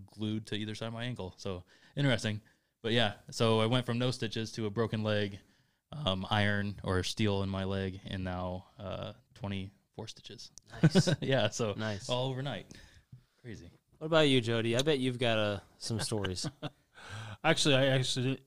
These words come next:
Speaker 3: uh, hit, I hurt my shoulder, uh, this past summer right before camp. Uh, so my daughter was doing a slip and slide at a camp that she was a part of. Not our church camp, but a different camp. And it, it's, their slip and slide is a lot wider.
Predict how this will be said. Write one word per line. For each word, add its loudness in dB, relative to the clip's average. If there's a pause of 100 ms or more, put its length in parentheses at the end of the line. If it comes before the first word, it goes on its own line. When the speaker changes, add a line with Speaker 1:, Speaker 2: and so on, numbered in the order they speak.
Speaker 3:
uh, -4
hit, -2
I 0
hurt 2
my -2
shoulder, 2 (400)
uh, -4
this -8
past -6
summer -2
right -6
before -8
camp. -6 (840)
Uh, -8
so -8 (320)
my -10
daughter -4
was -8
doing -2
a -2
slip -6
and -2
slide -6
at -10
a -8
camp -2
that -8
she -4
was -4
a -6
part -6
of. -8 (480)
Not 0
our 4 (140)
church -8
camp, -8
but -8
a -10
different -4
camp. -8 (160)
And -6
it, -2
it's, -10
their -10
slip -2
and -4
slide -2
is -6
a -8
lot 2
wider. -4